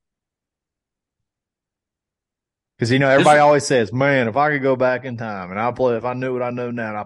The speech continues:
Speaker 1: started playing golf," now you get the, you get the opportunity to, to pick.
Speaker 2: See, that's the thing is, is it seems like I would be one that would ta-, if you ask a lot of my buddies, they'd say, "Oh, Ben goes back in time," because I've never had a certified lesson.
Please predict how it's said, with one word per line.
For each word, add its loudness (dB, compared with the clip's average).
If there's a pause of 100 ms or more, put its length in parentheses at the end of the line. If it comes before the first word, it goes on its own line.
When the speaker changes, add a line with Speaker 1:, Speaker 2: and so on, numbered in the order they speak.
(100)
Speaker 1:
started -6
playing -6
golf," -6 (120)
now -6
you -8
get -10
the, -6
you -12
get -6
the -2
opportunity -4
to, -18 (120)
to -16
pick. -10 (1080)
Speaker 2:
See, 0
that's 0
the -16
thing 2
is, -8
is -4 (140)
it -8
seems -2
like 0
I 4
would -4
be -4
one -4
that -6
would -12
ta-, -8 (100)
if -8
you -6
ask -2 (340)
a -8
lot -4
of -8
my -6
buddies, -8
they'd -14
say, -10
"Oh, -6
Ben -6
goes -10
back -10
in -20
time," -12
because -6 (560)
I've -10
never -2
had -2
a -6
certified -2
lesson. -10